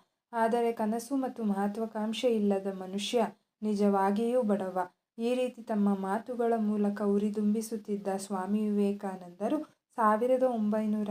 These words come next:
ಎರಡು ಜುಲೈ ನಾಲ್ಕರಂದು ತಮ್ಮ ಮೂವತ್ತೊಂಬತ್ತನೇ ವಯಸ್ಸಿನಲ್ಲಿ ತಮ್ಮ ದೇಹವನ್ನು ತ್ಯಜಿಸಿದರು. ಅಮೆರಿಕ ಪ್ರವಾಸ ವಿವೇಕಾನಂದರ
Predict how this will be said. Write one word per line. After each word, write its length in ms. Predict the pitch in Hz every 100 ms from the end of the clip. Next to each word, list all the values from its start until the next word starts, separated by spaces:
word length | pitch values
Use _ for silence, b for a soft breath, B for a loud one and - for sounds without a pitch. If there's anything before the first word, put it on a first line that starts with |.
| 202
ಎರಡು 360 | 190 202 208 202
ಜುಲೈ 360 | 208 202 202 208
ನಾಲ್ಕರಂದು 920 | 196 185 202 208 208 202 185 202 196
ತಮ್ಮ 380 | - 202 208 202
ಮೂವತ್ತೊಂಬತ್ತನೇ 1000 | 202 208 233 254 233 214 214 208 208 202
ವಯಸ್ಸಿನಲ್ಲಿ 800 | 196 185 190 196 196 180 220 294 B B _
ತಮ್ಮ 280 | 220 202 208
ದೇಹವನ್ನು 720 | 202 202 208 196 185 196 202
ತ್ಯಜಿಸಿದರು. 640 | 185 170 190 196 175 180 185 - _ _ _ _ 226
ಅಮೆರಿಕ 480 | 226 269 294 294 285
ಪ್ರವಾಸ 560 | 285 233 208 196 202 214
ವಿವೇಕಾನಂದರ 960 | 202 208 220 240 269 262 254 220 208